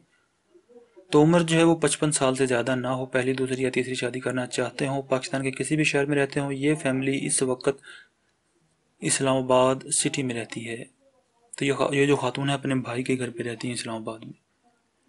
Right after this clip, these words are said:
तो वो हमारे दोस्त जो चाहते हैं इनसे रब्ता करना, वो अपनी तमाम तर तफसीलात के साथ अपना WhatsApp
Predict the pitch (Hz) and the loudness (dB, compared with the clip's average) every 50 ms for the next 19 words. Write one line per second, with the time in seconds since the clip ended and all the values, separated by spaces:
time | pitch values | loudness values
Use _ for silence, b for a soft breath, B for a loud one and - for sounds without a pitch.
0 | - _ _ - 147 147 160 160 156 156 151 151 139 143 143 147 147 151 - 143 | -20 _ _ -2 0 2 4 4 4 4 4 4 4 6 4 4 4 2 -2 -4
1 | 131 - 131 127 - - - 135 127 - 131 127 120 120 - - 131 131 131 127 | -2 -2 -4 -6 -6 -4 -4 -4 -2 0 0 0 0 -2 -4 -6 -4 -2 -4 -4
2 | 127 131 131 131 131 127 131 - 135 131 131 131 131 127 127 127 - 131 127 127 | -2 -2 -2 -2 -2 -2 -4 -6 -8 -6 -4 -4 -2 -2 -2 -2 -2 -2 -2 -4
3 | - 127 - - - 123 123 123 123 120 - - 196 185 - 120 120 123 123 - | -6 -8 -8 -6 -6 -4 -4 -4 -6 -4 -2 -2 -2 0 0 0 0 0 0 -2
4 | 131 127 - 123 117 120 127 - - - 127 | -4 -4 -6 -10 -8 -8 -8 -8 -6 -8 -8